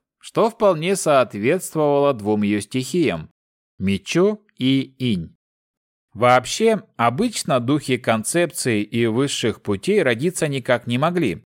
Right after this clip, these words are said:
Это было связано с тем, что их частицы законов не формировались в природе сами по себе, поскольку в мироздании не было необходимого для этого источника,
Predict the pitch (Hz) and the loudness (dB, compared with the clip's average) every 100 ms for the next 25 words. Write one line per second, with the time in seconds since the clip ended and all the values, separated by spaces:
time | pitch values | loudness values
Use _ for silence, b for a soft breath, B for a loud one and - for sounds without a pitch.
0 | _ _ _ _ - 107 135 139 139 151 | _ _ _ _ -4 0 2 2 0 2
1 | 151 135 127 123 - 190 156 - 135 123 | 2 2 -4 -4 -2 -2 -2 -2 -2 -2
2 | - 131 - 151 - 104 113 - 180 113 | -4 -4 -2 -4 -2 0 0 -2 -2 -2
3 | - - 135 151 147 160 160 175 170 123 | -4 -6 -2 0 0 0 0 2 2 0
4 | - - 110 110 196 175 127 117 120 117 | -4 -4 0 2 2 0 -2 0 0 -2
5 | 127 170 170 127 82 _ - 104 - 170 | -2 -2 0 -2 -4 _ -6 -4 -2 -4
6 | 151 147 123 127 123 113 160 208 147 92 | -2 -2 0 0 0 0 -2 0 -2 -2
7 | 78 - 131 202 180 160 147 135 - 120 | -4 -2 0 0 0 0 0 -2 -2 -2
8 | 143 180 156 151 120 120 127 127 131 - | 0 0 2 0 0 0 0 0 0 0
9 | 190 165 - 101 92 80 | -2 -2 -4 -4 -4 -6